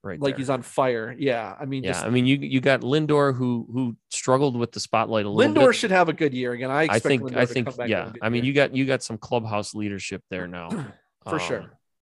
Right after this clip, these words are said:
Speaker 1: Yeah, that's a, that's definitely a culture changing move, as you said.
Speaker 2: But, um,
Speaker 1: Um,
Speaker 2: you know what the other thing is, though, uh, and this is gonna shock people, but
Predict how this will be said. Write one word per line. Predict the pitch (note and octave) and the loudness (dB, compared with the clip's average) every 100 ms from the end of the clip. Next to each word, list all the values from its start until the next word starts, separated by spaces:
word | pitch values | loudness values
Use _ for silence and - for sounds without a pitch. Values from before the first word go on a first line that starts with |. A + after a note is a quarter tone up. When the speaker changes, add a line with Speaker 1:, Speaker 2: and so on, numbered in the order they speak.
| _ - | _ -8
Speaker 1:
Yeah, | G#2+ A2 | -4 -4
that's | C3+ - - - | -4 -6 -8 -4
a, | C3+ - - | -6 -4 -4
that's | B2 - | -4 -2
definitely | C3 - B2+ A#2 | -4 -2 -4 -4
a | |
culture | - A2+ - | -2 -6 -6
changing | G#2+ G#2+ G2 G2 | -10 -8 -8 -8
move, | F2+ E2 - | -10 -14 -14
as | G2+ F#2 | -12 -12
you | F2+ | -12
said. | - D#2 - _ _ - - - - | -14 -16 -20 _ _ -20 -20 -8 -2
Speaker 2:
But, | C3 | 2
um, | G2 | 2
Speaker 1:
Um, | C#3+ C#3 | 2 0
Speaker 2:
you | D#3 | 2
know | B3 | 4
what | C#4+ | 6
the | F#3 | 6
other | A3+ | 6
thing | G3+ F3 | 6 2
is, | D3 B2+ | -2 0
though, | C3 B2 B2 - _ | 0 -2 -4 -14 _
uh, | C3+ C3 C3 C#3 | -4 -2 0 -2
and | C#3 | -2
this | D#3+ | -4
is | E3+ | -4
gonna | D3+ | -4
shock | C#3 D#3+ D#3+ | 0 -2 -2
people, | C3+ A#2 A2+ | -4 -6 -6
but | A2+ A#2+ A#2+ | -4 -4 -4